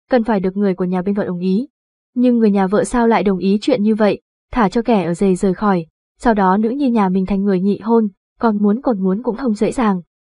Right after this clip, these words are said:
Nghĩ tới một tầng này, mặt hắn không khỏi đen xì như than, chẳng lẽ cả đời này không thể bỏ được thân phận này sao? Tuy hắn không ngại bám váy đàn bà, nhưng là thích loại bám váy đàn bà tiến thối tự nhiên, chứ không thích loại bị trói trong nhà,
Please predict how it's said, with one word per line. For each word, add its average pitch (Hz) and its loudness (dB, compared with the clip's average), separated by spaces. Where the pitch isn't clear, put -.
Nghĩ 240 2
tới 208 2
một 262 0
tầng 196 0
này, 190 2
mặt 226 2
hắn 214 0
không 269 0
khỏi 226 2
đen 208 2
xì 202 0
như 202 0
than, 220 0
chẳng 202 0
lẽ 180 0
cả 240 0
đời 190 0
này 185 0
không 240 -4
thể 208 0
bỏ 190 0
được 180 -4
thân 214 -4
phận 214 -4
này 185 -2
sao? 208 -2
Tuy 262 2
hắn 226 2
không 262 0
ngại 226 2
bám 185 0
váy 208 -2
đàn 220 2
bà, 190 2
nhưng 208 2
là 202 0
thích 320 -4
loại 247 2
bám 180 0
váy 190 -2
đàn 220 0
bà 185 0
tiến 185 -2
thối 196 0
tự 262 -4
nhiên, 220 2
chứ 254 0
không 240 0
thích 339 -6
loại 214 2
bị 190 -4
trói 185 -2
trong 247 -4
nhà, 202 0